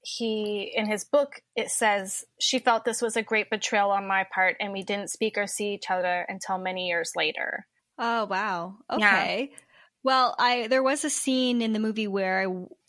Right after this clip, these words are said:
Speaker 2: it depicts her giving Jimmy L S D, s-, you know, drugs for the first time. And I thought, "Well, is this real, or is this Hollywood trying to make her into a villain or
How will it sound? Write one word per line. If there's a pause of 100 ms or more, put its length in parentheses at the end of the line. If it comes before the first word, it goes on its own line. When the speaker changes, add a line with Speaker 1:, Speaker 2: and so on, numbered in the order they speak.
(100)
Speaker 2:
it
depicts
her
giving
Jimmy
L
S
D,
s-,
you
know,
drugs
for
the
first
time.
And
I
thought,
"Well,
is
this
real, (340)
or
is
this (140)
Hollywood
trying
to
make
her
into
a
villain
or